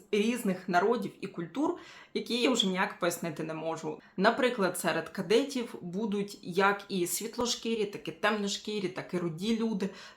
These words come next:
Тобто, здавалося, тут йдеться про те, як одна імперія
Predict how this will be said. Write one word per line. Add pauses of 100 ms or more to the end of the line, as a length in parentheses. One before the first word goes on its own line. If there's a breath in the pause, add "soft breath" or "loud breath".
Тобто,
здавалося,
тут
йдеться
про
те,
як
одна
імперія